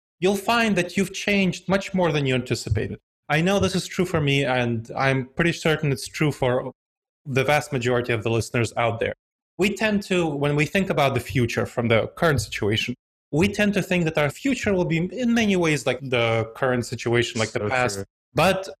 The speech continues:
Speaker 1: we are going to be so much more different. I can bet you, I'll be happy to bet a hundred bucks that, <laughs> you know,
Speaker 2: <laughs>
Speaker 1: your future will be quite a bit more different and more complex in very many ways than you think it is. Because there are so many things that we don't think about, so many things that we don't anticipate.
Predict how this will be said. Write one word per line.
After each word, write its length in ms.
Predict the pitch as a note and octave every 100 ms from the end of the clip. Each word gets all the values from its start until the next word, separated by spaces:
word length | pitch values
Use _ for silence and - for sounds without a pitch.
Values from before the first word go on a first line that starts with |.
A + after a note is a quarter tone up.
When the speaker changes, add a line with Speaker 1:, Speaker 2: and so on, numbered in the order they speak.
| _ -
Speaker 1:
we 300 | D3 F3+ F#3+
are 180 | D#3+ D#3
going 280 | E3 F3
to 100 | F3
be 160 | D#3 D#3+
so 260 | - - E3+
much 240 | F#3 F#3
more 120 | F3+
different. 340 | D#3 A3 D#3 B2+
I 80 | C#3
can 240 | D3+ B2
bet 260 | D#3 F#3+ -
you, 60 |
I'll 120 | A#2+ A#2+
be 120 | C#3+
happy 280 | D3 D#3 B2
to 100 | B2+
bet 220 | C#3+ C#3
a 60 |
hundred 300 | C3 C#3+ C3
bucks 260 | B2 C3+ -
that, 260 | C#3 C#3 -
<laughs> 220 | - E3
you 200 | D#3+ F3+
know, 480 | D#3 E3+ E3+ - D#3+
Speaker 2:
<laughs> 20 |
Speaker 1:
your 440 | D3+ D#3+ D#3+ E3 - _
future 300 | F#3+ G3+ -
will 220 | C#3 C3
be 160 | B2 C3+
quite 280 | - F3 F#3+
a 40 |
bit 260 | F3 D3+ -
more 240 | D3 D#3+
different 520 | C#3 D3+ - B2 A#2
and 100 | B2+
more 320 | A#2 C3 A#2+ A#2+
complex 640 | - F3+ E3+ D3+ C#3+ C#3 -
in 120 | A#2+
very 360 | A#2 C3 C3 D3
many 320 | B2 C3 B2
ways 320 | A#2+ A#2+ A2+
than 160 | C3+ A#2+
you 100 | B2+
think 280 | A#2+ C3 -
it 80 |
is. 200 | - - - _ _
Because 200 | - -
there 100 | D3
are 40 | C#3
so 260 | - G#3
many 180 | G#3 E3
things 220 | D#3 C3+
that 100 | B2+
we 60 | B2+
don't 220 | B2 A#2
think 160 | C3 A2+
about, 240 | A2+ A2+
so 180 | - F#3
many 160 | F#3+ E3+
things 240 | D3 B2
that 80 | A#2+
we 80 | A#2+
don't 160 | A#2
anticipate. 600 | A#2 A2+ B2 B2+ C3 B2